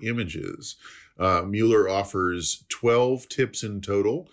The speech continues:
uh, which Barry Schwartz has written up, and I'm paraphrasing those twelve, uh, right now. So the first one, images should be relevant to the page. Titles, headings, and content should be relevant to the image.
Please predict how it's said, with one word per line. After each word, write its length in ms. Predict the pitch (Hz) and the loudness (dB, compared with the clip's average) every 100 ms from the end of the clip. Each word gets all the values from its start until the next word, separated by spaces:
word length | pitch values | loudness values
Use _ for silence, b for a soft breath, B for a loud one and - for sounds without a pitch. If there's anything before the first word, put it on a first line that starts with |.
| B B B B | B B B B
uh, 240 | 95 95 92 | 0 2 2
which 300 | 92 87 - | 2 -2 0
Barry 180 | 101 98 | 0 0
Schwartz 480 | - 107 113 - | -2 0 0 0
has 240 | - 98 85 | -4 -4 -2
written 320 | 95 85 85 | -6 -6 -6
up, 260 | 92 98 - | -4 -4 -6
and 260 | 90 87 82 | -6 -6 -6
I'm 300 | 78 95 95 | -6 -6 -8
paraphrasing 800 | - 98 92 - 90 87 90 85 | -4 -4 -2 -4 -4 -4 -8 -4
those 300 | 85 85 - | -2 -2 -6
twelve, 680 | - 95 92 92 92 85 _ B B B B - | -6 0 2 2 -2 -6 _ B B B B 0
uh, 500 | 95 87 87 85 85 - 78 | 2 4 2 0 -2 -4 -16
right 380 | - 104 95 90 | -12 -2 0 0
now. 400 | 98 131 98 107 | 0 0 0 0
So 320 | 147 - 104 | -2 2 2
the 80 | 95 | 2
first 380 | 92 123 127 - | -2 -2 -2 -2
one, 180 | 113 104 | -4 -4
images 420 | 113 127 113 113 | -2 -4 -2 -2
should 220 | - 117 | -2 -4
be 120 | 104 | -2
relevant 420 | 101 104 117 120 110 | 2 4 2 0 -10
to 80 | |
the 100 | 101 | -14
page. 600 | 80 - 104 117 131 151 - B B B B - | -12 -2 0 0 -2 -6 -14 B B B B -8
Titles, 360 | - 117 110 120 | 2 4 4 2
headings, 280 | 107 104 | -2 -2
and 140 | 95 90 | -6 -8
content 520 | - 110 107 117 - | -6 -6 -6 -8 -8
should 180 | - 87 | -8 -8
be 80 | 92 | -2
relevant 460 | 90 92 98 92 | 2 2 0 -4
to 80 | 92 | -8
the 140 | 85 82 | -10 -10
image. 460 | 87 101 151 - | -8 -6 -6 -8